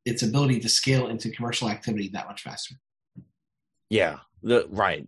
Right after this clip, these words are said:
Speaker 2: I-, if you're getting that hot, you not only district heat, you're also industrial process too. So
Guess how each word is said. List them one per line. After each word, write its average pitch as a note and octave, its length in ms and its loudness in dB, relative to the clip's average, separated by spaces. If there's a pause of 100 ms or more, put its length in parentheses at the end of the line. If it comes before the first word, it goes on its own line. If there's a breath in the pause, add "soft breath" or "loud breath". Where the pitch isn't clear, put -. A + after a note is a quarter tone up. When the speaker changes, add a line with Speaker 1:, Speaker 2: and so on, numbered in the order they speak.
Speaker 2:
I-, - 20 -10
if A2 440 0
you're C#3 100 2
getting C#3 260 2
that A2+ 160 2
hot, A2+ 340 0 (480)
you G#2 160 -2
not G#2 200 4
only G#2 200 2
district F#2 380 -6
heat, F#2 220 -4
you're F#2+ 100 0
also F2+ 240 -2
industrial E2+ 380 -2
process - 420 -6
too. C#2+ 220 -10
So - 300 -14